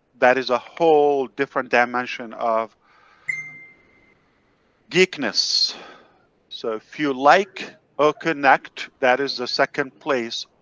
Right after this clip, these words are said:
when it comes to video conferencing.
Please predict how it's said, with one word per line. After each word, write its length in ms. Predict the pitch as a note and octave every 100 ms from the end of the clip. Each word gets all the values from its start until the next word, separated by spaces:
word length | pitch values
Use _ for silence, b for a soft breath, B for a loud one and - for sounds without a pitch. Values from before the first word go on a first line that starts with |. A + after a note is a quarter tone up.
| _
when 160 | B2 A#2+
it 140 | A#2
comes 320 | - A#2+ A2+ -
to 320 | - A#2 G#2+ A2+ _ _ _ _ _ _ _ _ _ _
video 280 | C#3+ C#3+ C3+
conferencing. 680 | - A#2+ G#2 A2 - G2+